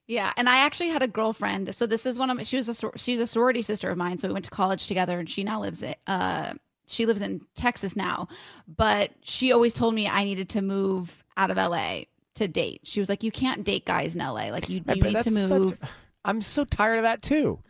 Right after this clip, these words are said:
Speaker 1: I know, I know. I was like, "No, that's baloney."
Speaker 2: There's no such thing as one typical guy in L A. I mean, look at L A. Have you landed at L A X? Have you seen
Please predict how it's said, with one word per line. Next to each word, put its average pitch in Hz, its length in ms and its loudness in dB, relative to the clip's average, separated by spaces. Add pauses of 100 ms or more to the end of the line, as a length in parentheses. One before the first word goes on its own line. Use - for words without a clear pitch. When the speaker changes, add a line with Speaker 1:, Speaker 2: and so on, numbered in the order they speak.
(220)
Speaker 1:
I 233 60 -16
know, 240 200 -6
I - 300 2
know. - 100 0
I - 40 6
was 359 100 4
like, 339 140 -2
"No, 523 440 6
that's 277 200 0
baloney." 311 720 0 (160)
Speaker 2:
There's 196 220 4
no 254 80 4
such 233 260 2
thing 226 160 6
as 135 120 4
one 165 360 4
typical 170 480 6
guy 156 340 8
in 156 140 6
L 170 180 6
A. 185 140 4
I 120 40 0
mean, 139 180 4
look 208 200 6
at 269 120 4
L 196 180 8
A. 139 120 8
Have 156 120 4
you 262 100 6
landed 202 420 4
at 151 200 4
L 170 220 8
A 165 160 8
X? 165 380 2 (1200)
Have 170 120 4
you 240 120 2
seen 214 580 2